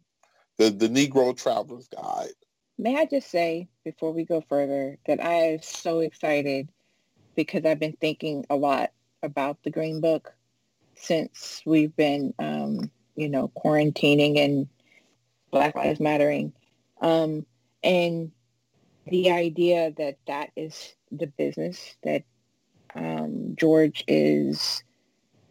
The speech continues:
Speaker 2: active in, which gives him the means to be able to travel and also be able to warn, like, "Hey,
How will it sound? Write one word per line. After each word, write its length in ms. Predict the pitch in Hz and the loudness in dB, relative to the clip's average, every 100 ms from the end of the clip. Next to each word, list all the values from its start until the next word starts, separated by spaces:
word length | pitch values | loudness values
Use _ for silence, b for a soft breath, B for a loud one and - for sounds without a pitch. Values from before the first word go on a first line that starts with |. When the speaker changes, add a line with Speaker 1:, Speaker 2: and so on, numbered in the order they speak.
| _ | _
Speaker 2:
active 420 | 147 151 - 185 190 | 0 0 0 0 2
in, 360 | 196 196 196 | 0 0 -2
which 240 | 170 156 - | -4 -4 -4
gives 300 | 160 151 - | -2 -2 -4
him 300 | 151 151 147 | -6 -6 -6
the 100 | 147 | -6
means 460 | 147 147 151 - | -6 -6 -8 -8
to 80 | - | -6
be 180 | 151 143 | 0 2
able 220 | 147 165 | 2 0
to 100 | 170 | -2
travel 580 | - 208 202 208 214 208 b b b b b | 0 2 2 2 2 0 b b b b b
and 220 | 175 175 - | 0 2 0
also 320 | 170 - 185 | -2 0 -4
be 200 | 165 175 | -2 -4
able 160 | 165 165 | -2 -6
to 80 | |
warn, 460 | 156 165 180 170 156 | -8 -6 -6 -4 -6
like, 180 | 151 156 | -8 -6
"Hey, 420 | 175 170 151 147 | -2 0 -2 -4